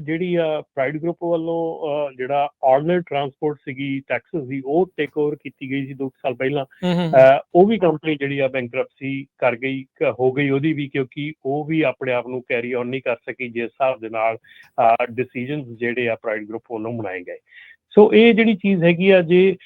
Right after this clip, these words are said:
Speaker 1: ਅੱਜ ਦੀ ਤਰੀਕ ਦੇ ਵਿੱਚ ਹੁਣ, ਅ, ਸਾਰਿਆਂ ਨਾਲੋਂ ਵੱਡੀ ਸਿਚੁਏਸ਼ਨ ਇਹ ਆ ਕਿ ਜਿਨ੍ਹਾਂ ਲੋਕਾਂ ਦੇ ਕੋਲ ਇਸ ਵੇਲੇ ਪ੍ਰਾਈਡ ਗਰੁੱਪ ਦੇ ਟਰੱਕ ਹੈਗੇ ਆ,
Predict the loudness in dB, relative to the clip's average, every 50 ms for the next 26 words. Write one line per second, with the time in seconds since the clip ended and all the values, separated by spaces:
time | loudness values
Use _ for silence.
0 | -20 -20 _ _ _ _ 0 4 4 4 4 2 -6 -12 -12 -10 -10 -10 -10 _
1 | _ 6 6 6 6 6 2 2 2 2 0 0 2 4 6 6 6 4 4 2
2 | 2 2 2 2 2 0 0 -2 _ _ _ -2 4 6 8 8 8 6 4 2
3 | 4 4 4 4 4 2 0 0 0 0 -2 -4 -2 -4 -2 0 0 0 0 0
4 | 0 0 2 2 4 4 2 2 -2 _ -20 _ _ _ _ -2 0 0 0 0
5 | 2 4 4 6 6 4 2 2 0 0 0 0 -2 -4 -4 -2 0 2 2 0
6 | -2 -2 -6 -8 -8 -8 -6 -4 -4 -4 -4 -4 -8 -8 -10 -10 -10 -8 -8 -8
7 | -6 -4 -6 -6 -6 _ -12 -12 -12 -8 -6 -6 -6 -6